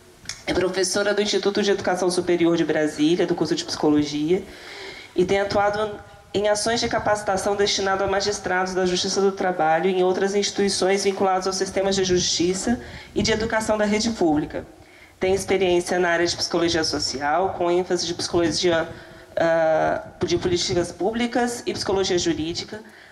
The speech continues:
atuando principalmente nos temas de direitos humanos, adolescência, justiça,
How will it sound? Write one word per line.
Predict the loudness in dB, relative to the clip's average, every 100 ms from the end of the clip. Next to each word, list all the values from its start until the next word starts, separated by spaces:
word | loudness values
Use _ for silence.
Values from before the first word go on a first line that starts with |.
| -6
atuando | -2 0 0 0
principalmente | 0 0 0 0 0 -2 -4
nos | -4 -4
temas | -2 0 0
de |
direitos | -2 0 0 2
humanos, | 2 2 2 2 0
adolescência, | 2 0 0 0 0 2 2 2
justiça, | 2 0 -2 -2 -2 -2 -2 -2